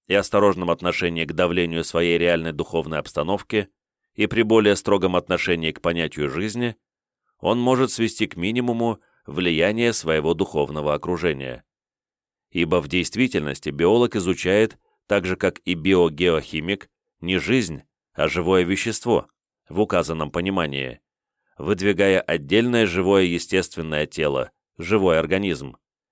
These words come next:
Если живой организм и его совокупность «живое вещество» тождествен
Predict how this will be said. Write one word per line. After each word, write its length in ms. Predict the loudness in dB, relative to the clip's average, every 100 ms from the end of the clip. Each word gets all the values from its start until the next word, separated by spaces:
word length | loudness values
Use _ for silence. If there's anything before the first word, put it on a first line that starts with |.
| _ _ _
Если 400 | -2 0 2 0
живой 360 | 0 0 4 4
организм 760 | 2 0 0 2 0 0 -8 -12 _
и 100 | 0
его 200 | 2 4
совокупность 760 | 2 0 0 0 -2 -4 -6 -8
«живое 440 | -10 -2 2 4 4
вещество» 640 | 0 -2 -4 0 0 0 _ _ _ _ _
тождествен 760 | 0 0 0 0 0 -2 -4